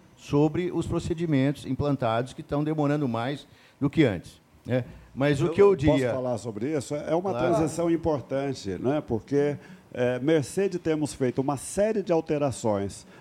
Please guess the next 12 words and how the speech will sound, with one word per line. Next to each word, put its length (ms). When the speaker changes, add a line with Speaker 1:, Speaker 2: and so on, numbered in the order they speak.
Speaker 2:
pra 140
agilizar, 760
o 100
que 80
aconteceu? 680
É, 200
dois 320
fenômenos 880
contrários 640
um 140
ao 120
outro. 440